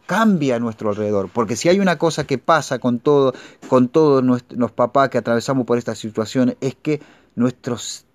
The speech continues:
entorno y nuestra vida y nuestros, eh, eh, proyectos cambian, porque ahora lo importante es poder ayudar a nuestro hijo a que logre su mayor independencia. Y ahí está la tercer parte. La primera parte es descubrir la situación.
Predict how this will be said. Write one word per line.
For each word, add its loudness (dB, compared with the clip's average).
entorno 0
y -4
nuestra -4
vida 0
y -2
nuestros, -2
eh, -4
eh, -4
proyectos -2
cambian, -2
porque -2
ahora 2
lo -2
importante -2
es -2
poder 0
ayudar -4
a -2
nuestro -2
hijo -4
a 0
que 0
logre 0
su -4
mayor 0
independencia. -6
Y -4
ahí 0
está -6
la -2
tercer -6
parte. -8
La -2
primera 2
parte 0
es -2
descubrir -2
la 0
situación. -10